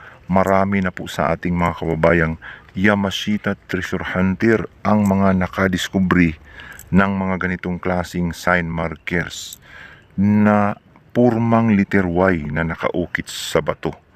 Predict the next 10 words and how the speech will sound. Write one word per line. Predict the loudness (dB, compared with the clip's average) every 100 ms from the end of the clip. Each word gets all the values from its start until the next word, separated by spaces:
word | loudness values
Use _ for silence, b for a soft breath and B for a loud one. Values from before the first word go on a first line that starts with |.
| B B B B B
Marami | 0 2 2 -2
pong | -2 -2
ipinadala | -2 -2 -2 0 0 -2
sa | -2 -2
ating | 0 0
mga | 0 2 2 2
larawan, | 4 4 4 0 -2 -6
no, | -8 -12 b b b _ _ _
ng | 0 2 2 -2
mga | -2 -2 -4 -6